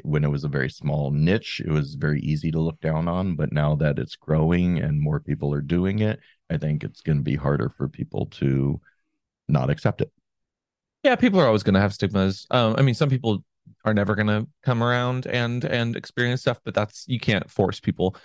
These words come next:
Speaker 2: When you, when you try to force people or put it, like, push it out there and put it in their face, that's when you get people that start really complaining, is like,
Speaker 1: Or you
Speaker 2: "I'm
Speaker 1: try to
Speaker 2: tired of seeing this,"
Speaker 1: or you try to
Speaker 2: blah.
Speaker 1: call them out on Twitter.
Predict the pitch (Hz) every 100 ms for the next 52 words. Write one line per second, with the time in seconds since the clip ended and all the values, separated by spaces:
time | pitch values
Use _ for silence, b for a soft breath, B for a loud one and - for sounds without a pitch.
0 | B B - 139 135 143 139 170 117 135
1 | 120 - 104 104 101 95 - 139 - -
2 | 78 - 135 117 101 98 101 98 92 110
3 | 101 95 95 - 98 - 95 87 87 78
4 | 90 90 80 - 90 - 92 82 78 -
5 | 67 71 85 90 90 82 80 - - 104
6 | 120 131 135 139 131 101 131 117 101 110
7 | 82 - - - 92 135 113 92 80 87
8 | 80 76 73 69 69 71 - -